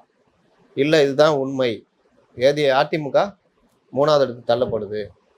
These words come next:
இல்ல சில தொகுதிகள்ல பாஜக ரெண்டாவது இடத்துக்கு வந்துரும்,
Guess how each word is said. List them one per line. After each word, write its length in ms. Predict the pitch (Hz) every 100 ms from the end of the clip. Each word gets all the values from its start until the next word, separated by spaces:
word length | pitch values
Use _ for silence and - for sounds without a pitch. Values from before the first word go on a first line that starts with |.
| _
இல்ல 180 | - 147
சில 220 | 143 143
தொகுதிகள்ல 580 | 143 143 151 147 131 127 185 180 _ _ _
பாஜக 440 | 123 135 139 131 135 131
ரெண்டாவது 320 | 120 123 131 117
இடத்துக்கு 320 | 104 98 95
வந்துரும், 340 | 101 101 95